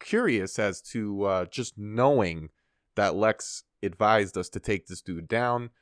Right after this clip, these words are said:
versus this dude trying to take Mechanus down with this green fever.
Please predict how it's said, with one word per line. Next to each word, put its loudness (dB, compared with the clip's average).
versus 2
this -4
dude 0
trying -2
to -14
take -8
Mechanus -2
down 4
with -4
this -10
green -6
fever. 2